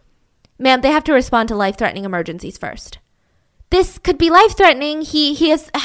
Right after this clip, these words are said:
<sighs> he, this could be life-threatening. I don't know what he's doing in there. Has he threatened the lives of the children previously? I,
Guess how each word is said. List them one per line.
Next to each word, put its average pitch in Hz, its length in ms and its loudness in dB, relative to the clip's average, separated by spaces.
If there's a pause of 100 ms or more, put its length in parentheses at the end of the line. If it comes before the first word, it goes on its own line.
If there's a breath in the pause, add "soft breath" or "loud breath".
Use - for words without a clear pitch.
(120)
<sighs> - 280 -20
he, 294 120 -8
this 359 160 2
could 330 140 0
be 370 80 6
life-threatening. 415 460 2
I 311 60 2
don't 381 120 0
know 403 80 2
what 392 100 2
he's 349 140 0
doing 349 200 -2
in 415 140 -2
there. - 260 0 (760 soft breath)
Has 208 200 -2
he 254 100 -4
threatened 240 300 0
the 240 60 0
lives 220 260 0
of 208 60 -12
the 214 80 -4
children 214 340 -4
previously? 277 680 -6 (840)
I, 330 180 2